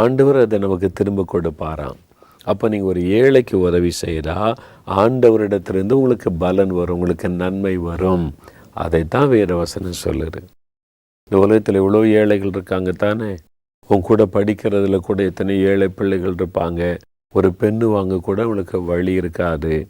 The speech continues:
ஒரு பென்சில் வாங்க கூட முடியாது, ஒரு ரப்பர் வாங்க கூட வழி இருக்காது. கஷ்டப்பட்டுக்கிட்டே வருவாங்க. அந்த பென்சில் தொலைஞ்சு போச்சுன்னா அவ்வளோதான், அந்த வீட்டுல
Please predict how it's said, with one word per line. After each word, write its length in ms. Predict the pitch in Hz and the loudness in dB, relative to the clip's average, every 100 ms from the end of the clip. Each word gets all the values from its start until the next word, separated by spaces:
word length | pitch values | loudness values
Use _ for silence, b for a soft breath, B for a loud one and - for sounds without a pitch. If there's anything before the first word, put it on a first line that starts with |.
| _ _ _ _ | _ _ _ _
ஒரு 120 | - 101 | 2 2
பென்சில் 480 | - 113 113 117 104 | 2 0 2 2 4
வாங்க 200 | 98 92 82 | 4 2 -4
கூட 200 | 95 98 | -4 -4
முடியாது, 680 | 110 95 87 85 82 78 85 85 85 _ _ _ _ - | -4 -4 -4 -2 -2 -4 -2 -2 -4 _ _ _ _ 0
ஒரு 140 | 98 | 0
ரப்பர் 360 | 95 101 107 117 104 | 2 2 4 6 6
வாங்க 240 | 98 90 80 | 4 0 -2
கூட 140 | 98 107 | 0 0
வழி 260 | 101 90 | 0 0
இருக்காது. 600 | 90 82 80 82 80 90 90 87 - b b | -2 -4 -4 -4 -2 -4 -2 -4 -8 b b
கஷ்டப்பட்டுக்கிட்டே 800 | 101 - 98 95 90 87 85 90 104 123 | -4 2 0 2 -2 -2 -2 0 0 0
வருவாங்க. 440 | 110 104 95 95 92 90 - | -2 -2 -2 -2 -4 -4 -6
அந்த 160 | 85 82 | -6 -4
பென்சில் 400 | 92 90 98 90 - | -6 -4 -4 -4 -2
தொலைஞ்சு 320 | 90 95 92 | -2 -2 -4
போச்சுன்னா 460 | 92 90 101 92 98 | -4 -4 -4 -4 -4
அவ்வளோதான், 480 | 90 87 85 90 90 | -4 -4 -4 -6 -4
அந்த 140 | 87 | -4
வீட்டுல 380 | 87 90 - | -2 -2 -2